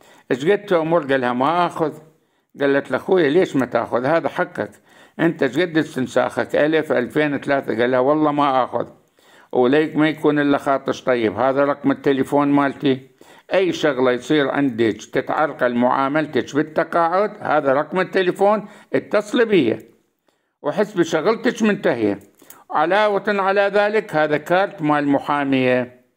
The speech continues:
ست فلانة، هاي محامية، مرة كبيرة وقديمة بالقضاء وتعرف كل شي تعرف.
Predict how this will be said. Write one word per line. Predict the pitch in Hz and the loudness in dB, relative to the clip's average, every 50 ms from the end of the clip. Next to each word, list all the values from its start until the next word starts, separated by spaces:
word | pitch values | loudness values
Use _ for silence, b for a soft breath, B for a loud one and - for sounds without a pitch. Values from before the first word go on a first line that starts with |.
| _ _ _ _ _ _ _ | _ _ _ _ _ _ _
ست | _ - - 175 165 165 165 - | _ -6 -2 -2 -2 -2 -2 -2
فلانة، | 147 - - 135 139 143 143 139 131 127 131 127 123 123 123 - - - - | -4 -2 0 0 0 2 2 0 0 0 0 0 0 0 -2 -4 -6 -6 -4
هاي | 120 131 139 139 135 | -2 0 0 0 0
محامية، | 127 123 123 117 - 139 143 151 156 156 156 160 165 165 165 165 165 160 160 160 B B B B B | 0 0 0 0 0 -2 -2 0 0 2 2 2 2 2 2 0 0 -2 -6 -10 B B B B B
مرة | - 139 156 143 135 | 0 0 0 2 0
كبيرة | - - - 123 107 113 135 151 151 147 156 156 156 156 156 | -4 -2 -2 -2 2 2 2 2 4 2 2 2 4 4 2
وقديمة | 151 139 - - 123 - 120 139 151 156 160 | 2 0 -2 -4 -2 0 0 0 2 2 0
بالقضاء | 151 151 160 151 - - 156 147 147 156 160 160 160 165 165 160 - 139 | 0 0 0 -2 0 -2 -2 0 2 2 4 4 4 2 2 0 0 -2
وتعرف | 127 - - 214 202 190 185 180 165 - - | -2 0 0 0 0 2 0 0 -2 0 -2
كل | 233 226 214 - | -2 -2 -2 -4
شي | - - - | -6 -6 -4
تعرف. | - 135 - - 110 - | -2 -2 -2 -2 -4 -8